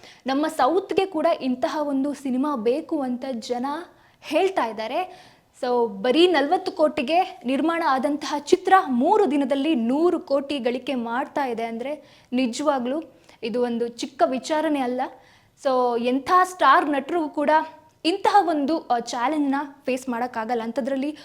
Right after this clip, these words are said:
ಹೊಸೊಬ್ರು, ಹೊಸ ಹೀರೋ, ಹೊಸ ಹೀರೋಯಿನ್ಸು ಈ ರೀತಿಯಾದಂತಹ ಒಂದು ಮೋಡಿ ಮಾಡಿದ್ದಾರೆ ಅಂದ್ರೆ ನಿಜವಾಗ್ಲೂ ಇದು ದೊಡ್ಡ ವಿಚಾರ. ಹಾಗೆ ಸಯ್ಯಾರ ಚಿತ್ರವನ್ನ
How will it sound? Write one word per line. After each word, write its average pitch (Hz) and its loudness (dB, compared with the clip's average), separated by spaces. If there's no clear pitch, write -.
ಹೊಸೊಬ್ರು, 269 2
ಹೊಸ 262 -2
ಹೀರೋ, 311 2
ಹೊಸ 277 -2
ಹೀರೋಯಿನ್ಸು 294 -2
ಈ 359 8
ರೀತಿಯಾದಂತಹ 294 2
ಒಂದು 262 0
ಮೋಡಿ 269 2
ಮಾಡಿದ್ದಾರೆ 254 -2
ಅಂದ್ರೆ 277 -10
ನಿಜವಾಗ್ಲೂ 254 -4
ಇದು 226 -4
ದೊಡ್ಡ 220 0
ವಿಚಾರ. 254 -8
ಹಾಗೆ 440 0
ಸಯ್ಯಾರ 415 8
ಚಿತ್ರವನ್ನ 349 -2